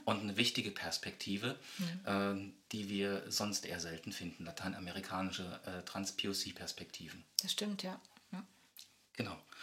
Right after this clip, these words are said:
Speaker 1: Das Buch kostet vierzehn Euro fünfundneunzig, äh, im Park der prächtigen Schwestern und, äh, ist ins Deutsche aus dem Spanischen übersetzt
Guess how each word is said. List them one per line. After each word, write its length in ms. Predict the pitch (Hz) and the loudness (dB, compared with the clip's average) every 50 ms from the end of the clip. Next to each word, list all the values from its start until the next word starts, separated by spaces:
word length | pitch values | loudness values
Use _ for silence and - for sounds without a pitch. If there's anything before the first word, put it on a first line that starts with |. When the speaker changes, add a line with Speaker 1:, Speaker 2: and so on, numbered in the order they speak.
| - - - - - - - - - - - - - - - - | -6 -4 -4 -4 -2 -2 -4 -4 -6 -8 -12 -18 -20 -20 -4 2
Speaker 1:
Das 120 | - - - | 4 4 6
Buch 140 | 208 202 - | 4 2 4
kostet 360 | - 160 156 - - 147 - | 6 8 8 8 6 6 4
vierzehn 320 | - 123 117 - - 110 | 4 6 6 6 4 6
Euro 180 | 98 98 98 95 | 4 4 4 4
fünfundneunzig, 840 | - - 95 87 95 110 151 190 - - - 185 - - - - - - 127 | 2 0 2 4 6 6 6 6 6 2 2 0 0 0 -2 -2 0 0 2
äh, 220 | 117 110 113 - | 2 2 2 0
im 80 | 107 95 | 0 2
Park 200 | - 101 101 - | 2 2 2 2
der 60 | - - | -4 -6
prächtigen 400 | - - 98 - - - 98 92 | -4 -4 -4 -4 -2 -2 0 2
Schwestern 480 | - - 101 101 - - 107 101 98 - - - - - - - - | 6 8 8 8 8 8 6 6 6 4 -2 -6 -8 -8 -10 0 4
und, 680 | 107 104 104 101 101 101 98 98 95 95 - - - - | 6 8 10 10 10 10 10 8 8 8 6 2 2 2
äh, 320 | 101 95 92 92 90 90 - | 2 4 4 4 2 2 2
ist 360 | 98 95 92 - - - - 95 | 0 4 6 6 6 4 4 0
ins 260 | - 90 82 - - | -2 -2 0 0 4
Deutsche 320 | - 98 - - - - | 6 6 8 8 6 4
aus 100 | 113 - | 2 2
dem 120 | - 82 - | 0 -2 -2
Spanischen 480 | - - 95 90 101 123 123 - 104 | 0 4 4 6 6 6 4 4 2
übersetzt 460 | 98 101 92 92 95 - - - - | 0 2 2 2 2 4 2 0 0